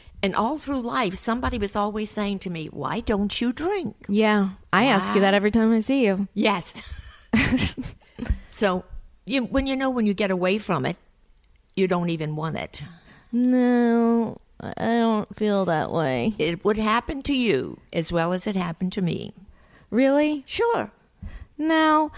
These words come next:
Speaker 2: I think you just threw up too many whiskey sours and you're like, <laughs> "Mm, nope." <laughs> That's it.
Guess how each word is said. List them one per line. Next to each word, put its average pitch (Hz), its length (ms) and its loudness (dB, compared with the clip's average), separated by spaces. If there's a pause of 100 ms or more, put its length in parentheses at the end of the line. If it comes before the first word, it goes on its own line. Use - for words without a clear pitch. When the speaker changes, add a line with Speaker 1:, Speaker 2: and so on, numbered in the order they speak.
(160)
Speaker 2:
I 339 100 2
think 392 260 0
you 330 100 4
just 311 300 0
threw 294 180 6
up 285 220 2
too 302 140 0
many 294 260 2
whiskey 285 340 0
sours 269 580 4
and 254 120 6
you're 247 160 6
like, 240 300 4
<laughs> - 0 -
"Mm, 330 720 2 (100)
nope." 233 420 4 (240)
<laughs> 247 1080 -2
That's 240 200 2
it. 262 220 4